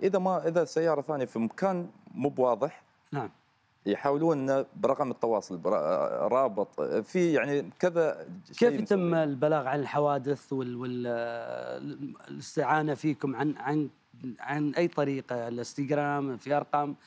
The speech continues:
Speaker 2: تواصل عندكم؟
Speaker 1: آه، في عندنا أرقام تواصل، آه، ممكن عن طريق الاتصال، ممكن عن طريق ال-، الانستغرام، ممكن عن طريق ال-، العمليات.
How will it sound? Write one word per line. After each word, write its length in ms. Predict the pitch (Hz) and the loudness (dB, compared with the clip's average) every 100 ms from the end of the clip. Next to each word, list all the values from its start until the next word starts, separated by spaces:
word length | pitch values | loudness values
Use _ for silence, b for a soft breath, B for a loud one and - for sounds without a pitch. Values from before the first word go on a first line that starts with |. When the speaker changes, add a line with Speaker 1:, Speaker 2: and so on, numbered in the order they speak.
| b b - | b b 0
Speaker 2:
تواصل 460 | 143 143 - 135 | 2 2 0 -4
عندكم؟ 540 | 123 135 135 151 139 139 _ _ _ 113 | -4 -4 -2 0 -2 -2 _ _ _ 2
Speaker 1:
آه، 260 | 110 110 | 4 4
في 300 | 104 185 165 | 0 0 0
عندنا 380 | 135 123 113 71 | 0 0 0 2
أرقام 260 | 110 139 113 | 2 0 0
تواصل، 420 | 107 98 - - - _ _ | 2 2 0 -8 -8 _ _
آه، 160 | 80 71 | -4 0
ممكن 300 | 104 113 110 | 0 0 0
عن 120 | 101 | 0
طريق 240 | 110 110 110 | 0 0 0
الاتصال، 460 | 101 - 107 104 - _ 95 | -4 -2 0 0 -4 _ -14
ممكن 240 | - 98 | -6 -2
عن 140 | 92 | -2
طريق 300 | 101 110 110 - | 0 2 0 0
ال-، 400 | 101 98 98 98 | -4 2 2 2
الانستغرام، 680 | 95 110 - 104 104 110 110 - | 0 0 0 0 0 -2 -4 -12
ممكن 260 | 92 98 | -10 -6
عن 120 | 92 101 | -6 -4
طريق 300 | 107 107 - | 0 0 0
ال-، 600 | 101 98 98 98 98 92 | -4 0 2 4 2 0
العمليات. 720 | 90 101 110 110 113 107 - | 0 0 0 0 2 0 -2